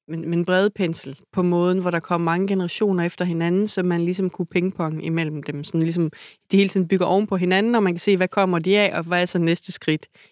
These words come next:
i slægten. Så det vidste jeg, at jeg ville. Og mens jeg sad og pynsede på det, så røg jeg ind i en stime, lige da jeg havde afleveret manus på min anden roman, røg jeg ind i en stime af begravelser. Min mor døde, min stedfar døde med få måneders mellemrum, og jeg havde venner, der døde, og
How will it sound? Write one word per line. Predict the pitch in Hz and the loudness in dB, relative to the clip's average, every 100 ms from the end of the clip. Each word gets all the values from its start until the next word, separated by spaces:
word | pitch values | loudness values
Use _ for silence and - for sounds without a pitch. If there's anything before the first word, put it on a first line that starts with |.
| - | -6
i | 175 | -4
slægten. | - 131 - - - - - - - | -2 -6 -8 -18 -20 -20 -20 -20 -10
Så | - | 0
det | 220 | 2
vidste | 208 208 202 | 4 2 2
jeg, | 180 | 0
at | 170 | 0
jeg | 156 | 0
ville. | 156 160 185 | 0 -2 -2
Og | 185 | 0
mens | 202 208 | 2 2
jeg | 180 | -2
sad | - 190 | 0 0
og | 175 | 0
pynsede | 190 196 196 | -2 -2 -2
på | - - | -4 0
det, | 247 240 | 0 0
så | - 214 208 | 0 2 2
røg | 190 185 | 0 0
jeg | 180 180 | 0 0
ind | 196 185 | 0 0
i | |
en | 170 | -2
stime, | 170 - 196 196 208 208 214 - _ _ _ _ - | -4 -4 0 0 2 2 0 -4 _ _ _ _ -4
lige | 180 | 0
da | 196 | 2
jeg | 185 | 2
havde | 170 | 0
afleveret | 165 165 | 0 -2
manus | 165 170 185 190 | 0 0 -2 -4
på | 180 | -2
min | 170 | -2
anden | 165 175 202 | 0 -2 0
roman, | 185 180 175 - _ _ _ _ | 0 -2 -4 -8 _ _ _ _
røg | 185 | 0
jeg | 185 | 2
ind | 190 | 2
i | |
en | 190 | 0
stime | - 214 226 233 | 0 2 4 4
af | 196 | 0
begravelser. | - 180 175 160 170 | 0 0 0 0 0
Min | 170 | 2
mor | 185 208 | 2 2
døde, | 196 165 165 | 2 2 2
min | |
stedfar | 165 190 196 - 170 | 0 2 2 2 -2
døde | 160 160 170 | 0 0 0
med | 160 | -2
få | - 196 | 0 0
måneders | 170 175 175 175 | 2 0 0 0
mellemrum, | 170 170 180 160 156 | 0 0 -2 -4 -4
og | 147 156 | -4 -4
jeg | 160 | -4
havde | 160 165 | -2 0
venner, | 185 208 | 2 2
der | 196 165 | 2 0
døde, | 170 165 170 | 0 0 2
og | 165 | 0